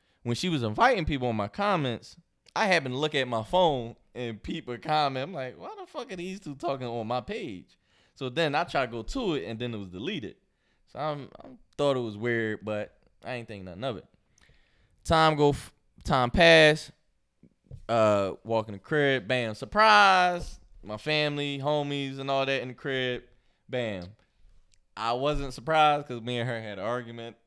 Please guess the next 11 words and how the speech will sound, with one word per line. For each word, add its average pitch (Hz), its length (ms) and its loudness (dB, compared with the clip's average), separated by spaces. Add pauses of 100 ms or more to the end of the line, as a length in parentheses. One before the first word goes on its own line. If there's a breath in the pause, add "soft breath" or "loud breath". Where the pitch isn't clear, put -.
before 104 280 -10
I 104 60 -6
walked 101 300 -10
in. 117 240 -12
The 107 80 -14
bitch 101 240 -12
shouldn't 92 240 -14
have 85 100 -18
started 101 320 -8
with 101 180 -14
me, 98 220 -16